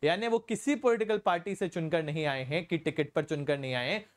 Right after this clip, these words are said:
वो अंदर हाउस में आने के बाद किसी पॉलिटिकल पार्टी को ज्वाइन कर लेते हैं, तो सर and मैम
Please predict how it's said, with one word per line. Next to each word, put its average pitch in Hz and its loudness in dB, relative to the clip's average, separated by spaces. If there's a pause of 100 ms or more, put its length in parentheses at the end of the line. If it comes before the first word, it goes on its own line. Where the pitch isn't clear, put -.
(140)
वो 180 2
अंदर 254 0
हाउस 233 0
में 240 -2
आने 202 0
के 214 0
बाद 214 0
किसी 214 -2
पॉलिटिकल 226 0
पार्टी 262 0
को 247 0
ज्वाइन 196 2
कर 175 2
लेते 147 -2
हैं, 156 -2 (240)
तो 214 4
सर 175 0
and 143 -6
मैम 180 0